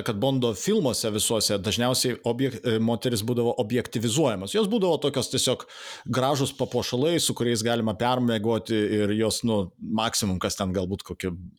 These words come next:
šiek tiek blogietė agentė būdavo. Ir š-, dabar jau pasikeitė laikai ir savotiškai jau tarsi tai taip, tokių kaip objektų tų moterų jau negali vaizduoti,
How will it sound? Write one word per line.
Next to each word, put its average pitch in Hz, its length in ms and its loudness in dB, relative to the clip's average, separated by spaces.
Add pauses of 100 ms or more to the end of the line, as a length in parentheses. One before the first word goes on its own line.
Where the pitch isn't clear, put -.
šiek - 240 -4
tiek 90 160 -2
blogietė 101 480 0
agentė 95 400 -2
būdavo. 90 320 0 (320)
Ir 101 240 0
š-, - 240 0
dabar 107 240 0
jau 120 80 2
pasikeitė 113 480 0
laikai 101 320 2
ir 123 120 0
savotiškai 113 440 0
jau 110 80 2
tarsi 107 400 0 (480)
tai 117 120 4 (280)
taip, 113 400 -2
tokių 110 320 -2
kaip 113 240 -2
objektų 110 400 -2
tų 107 160 -2
moterų 107 420 0
jau 98 60 0
negali 98 380 0
vaizduoti, 110 220 0